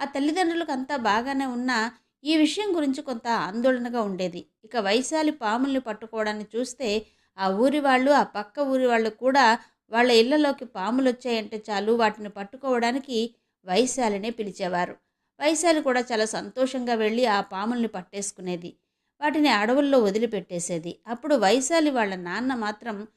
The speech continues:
ఈ వైశాలి చేసే పనికి డబ్బులు తీసుకునేవాడు. అలా వైశాలి పాములు పట్టుకుంటూ ఉంటే వాళ్ళ నాన్న ఆ పనికి ఖరీదు కట్టి ఆ డబ్బుని ఇంటి ఖర్చులకు వినియోగించేవారు.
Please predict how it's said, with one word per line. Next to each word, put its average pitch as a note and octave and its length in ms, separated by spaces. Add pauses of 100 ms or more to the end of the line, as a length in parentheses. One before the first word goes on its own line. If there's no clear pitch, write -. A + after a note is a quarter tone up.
(380)
ఈ B3+ 100
వైశాలి C#4+ 640
చేసే C4 280
పనికి A3 560
డబ్బులు A3 380
తీసుకునేవాడు. F3 760 (460)
అలా D#4+ 160
వైశాలి C#4+ 680
పాములు B3+ 440
పట్టుకుంటూ A3 580
ఉంటే G#3 280
వాళ్ళ B3 260
నాన్న A3+ 480
ఆ G3+ 120
పనికి B3 440
ఖరీదు A3+ 440
కట్టి A#3 400 (380)
ఆ B3+ 100
డబ్బుని B3 360
ఇంటి C4 320
ఖర్చులకు A#3 460
వినియోగించేవారు. F3+ 880